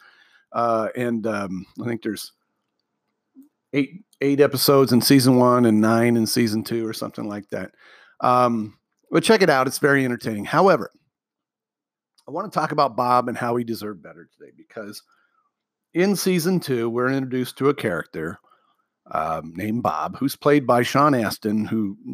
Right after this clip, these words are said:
you may know him from, he was Samwise, uh, Gamgee in, um, the Lord of the Rings movies.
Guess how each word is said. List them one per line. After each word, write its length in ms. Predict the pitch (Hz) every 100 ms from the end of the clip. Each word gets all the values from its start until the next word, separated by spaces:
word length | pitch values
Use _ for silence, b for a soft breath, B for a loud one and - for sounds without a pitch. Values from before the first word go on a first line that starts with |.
| 123 -
you 360 | 120 120 120
may 200 | 113 120
know 200 | 117 117
him 220 | 117 120 107
from, 340 | 113 110 98
he 180 | 107 123
was 140 | 107 -
Samwise, 540 | 120 127 120 117 - - _
uh, 140 | 104 98
Gamgee 520 | 107 110 104 101 92
in, 200 | 92 92
um, 340 | 85 78 90 - _ -
the 160 | 113
Lord 220 | 110 117
of 60 | 110
the 80 | 107
Rings 280 | 107 98 -
movies. 420 | 69 64 -